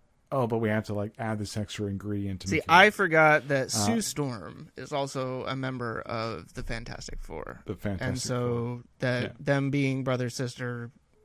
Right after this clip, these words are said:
Speaker 2: is key. But then I still just feel like, like, if they were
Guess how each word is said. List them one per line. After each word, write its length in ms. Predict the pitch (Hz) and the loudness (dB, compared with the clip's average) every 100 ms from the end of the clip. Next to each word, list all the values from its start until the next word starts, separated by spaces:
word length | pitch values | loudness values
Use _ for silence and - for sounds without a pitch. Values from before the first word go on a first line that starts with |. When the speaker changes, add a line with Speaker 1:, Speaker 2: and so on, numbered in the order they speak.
| _ _ _ | _ _ _
Speaker 2:
is 320 | 147 120 117 - - | -6 -6 -6 -12 -14
key. 260 | - 143 | -4 -2
But 180 | 131 175 | -2 6
then 180 | 240 240 | 6 6
I 140 | 214 | 4
still 300 | 220 - 285 | 2 2 0
just 220 | 269 175 - | 2 -2 0
feel 160 | 175 160 | 2 4
like, 340 | 156 143 - _ _ _ _ _ _ _ _ _ _ _ _ _ | 4 2 -4 _ _ _ _ _ _ _ _ _ _ _ _ _
like, 120 | 147 160 | -6 -4
if 120 | 147 | 2
they 100 | 156 | 2
were 200 | 139 | 2